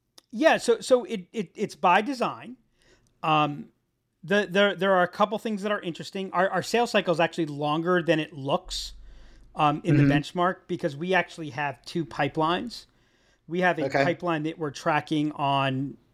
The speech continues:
Speaker 1: before we consider it an actual sales qualified lead. It's our development
Speaker 2: Okay.
Speaker 1: pipeline. Um,
Speaker 2: I like that.
Speaker 1: we are, um, uh,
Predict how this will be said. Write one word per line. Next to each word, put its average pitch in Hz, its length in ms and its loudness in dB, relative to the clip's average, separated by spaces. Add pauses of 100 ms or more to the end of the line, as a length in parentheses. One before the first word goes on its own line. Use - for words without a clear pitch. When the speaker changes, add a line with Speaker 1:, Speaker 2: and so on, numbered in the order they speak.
(200)
Speaker 1:
before 156 380 2
we 139 120 2
consider 139 420 -2
it 131 60 -2
an 127 140 -2
actual 127 280 -4
sales 127 380 0
qualified 127 480 0
lead. 127 340 -8 (300)
It's 123 120 -4
our 139 60 -2
development 123 440 0
Speaker 2:
Okay. 127 80 4
Speaker 1:
pipeline. 165 500 2 (560)
Um, 123 480 -2 (640)
Speaker 2:
I 131 60 2
like 127 140 4
that. 120 160 -4
Speaker 1:
we 175 180 4
are, 147 380 4 (280)
um, 127 300 -8 (760)
uh, 196 100 -6